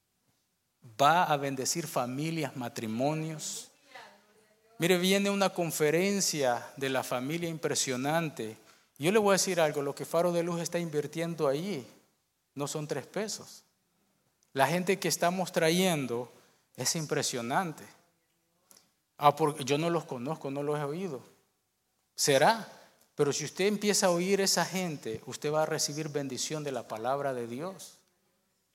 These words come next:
¿verdad? Pero los diezmos y ofrendas se están invirtiendo ahí, porque hay muchos matrimonios que necesitan ser restaurados, porque hay muchas familias que necesitan ser cambiadas, y los diezmos y ofrendas se usan en eso,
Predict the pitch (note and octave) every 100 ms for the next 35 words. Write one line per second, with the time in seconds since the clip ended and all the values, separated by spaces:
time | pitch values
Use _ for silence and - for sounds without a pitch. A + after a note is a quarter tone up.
0 | _ _ C3+ C3+ D3+ D3+ E3 D3+ C#3 D3+
1 | G3 G3 F3+ E3+ D3+ E3+ F#3+ G#3+ D3+ C3
2 | - - _ _ _ _ _ - C#3+ D#3
3 | D#3+ D#3+ D3+ C#3 D#3+ D#3+ D3 C#3 C3+ A2+
4 | - _ _ _ _ _ _ C3+ - D#3
5 | E3 F3+ F3+ D#3 D3+ C#3 C#3+ E3 D#3+ E3
6 | D3+ C#3 C3 D#3 D3+ C#3+ D3+ D3 C#3 -
7 | A#2+ A#2 D3+ D#3 A#2 - - _ _ _
8 | _ _ _ _ - C#3 D#3+ D#3 D#3 G#3
9 | G3+ F#3 E3+ D#3 F#3+ F#3 - D#3+ D3+ -
10 | B2+ F3 E3+ D3+ F3 E3+ E3+ C#3 C3+ C#3
11 | D#3+ F3+ C3 G#2+ - - _ D3 C3+ A#2+
12 | D#3+ F3 E3 E3 D#3 - E3+ F3 F3 E3+
13 | - - D3+ C#3 D#3+ - D#3 C3+ C3+ F#3
14 | F#3+ -